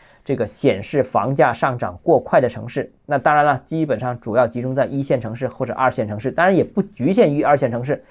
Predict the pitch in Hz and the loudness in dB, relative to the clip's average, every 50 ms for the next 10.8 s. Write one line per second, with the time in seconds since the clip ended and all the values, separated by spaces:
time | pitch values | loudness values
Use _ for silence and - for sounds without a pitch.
0 | _ _ - - 139 147 160 170 170 165 180 180 151 139 - - _ - 165 151 | _ _ -2 2 4 4 4 4 4 2 2 2 0 -2 -6 -8 _ 0 0 2
1 | 139 143 147 147 147 - - 156 170 156 131 - 143 143 143 143 135 117 107 - | 2 2 0 0 -2 -4 -2 0 2 2 2 0 -2 -4 -2 -2 -2 -2 -2 -2
2 | 120 110 104 104 104 - 190 180 160 180 180 - - 120 110 113 117 113 - 147 | -2 -2 -2 -2 0 2 4 6 6 6 6 4 2 -2 -2 -2 -2 0 0 0
3 | 165 175 180 160 190 190 165 143 139 139 - - - 165 160 175 165 - 143 139 | 0 0 0 0 0 0 0 0 0 -2 -2 -2 -4 -4 -4 -4 -6 -6 -6 -6
4 | 156 143 107 104 - 135 123 117 - 139 143 139 151 135 139 120 107 113 110 120 | -4 -4 -4 -4 -4 -6 -6 -4 -2 -2 -2 -2 -2 -2 -2 -2 -4 -4 -4 -4
5 | 131 - - - - - - _ - - 143 127 135 131 143 147 143 131 143 131 | -6 -6 -6 -10 -20 -20 -20 _ -6 -4 -2 -2 0 0 0 0 0 2 2 2
6 | 127 131 120 131 - 156 151 147 139 131 - 139 123 123 117 127 131 123 120 113 | 0 0 -4 -4 -4 -2 0 0 0 -2 -2 -2 -2 -4 -4 -4 -4 -4 -6 -6
7 | 113 101 107 131 127 127 - - - - _ _ _ _ _ _ - 123 123 156 | -6 -4 -4 -2 -2 -2 -4 -8 -12 -16 _ _ _ _ _ _ 2 2 2 2
8 | - - 120 135 135 - 196 - 165 131 113 - - - 143 143 131 120 113 - | 0 -2 -2 -2 2 2 2 2 2 0 -2 -4 -8 -6 -4 -2 -2 -2 -2 -2
9 | 101 110 127 123 104 - 123 120 120 120 117 113 - - _ _ _ _ - 196 | -4 -2 -2 -2 -2 -2 -4 -2 0 0 0 -2 -4 -10 _ _ _ _ -2 -2
10 | 208 156 123 160 208 160 - - 107 113 123 117 117 110 - 127 | 0 2 2 2 4 2 2 0 -2 -2 -2 -4 -6 -6 -6 -8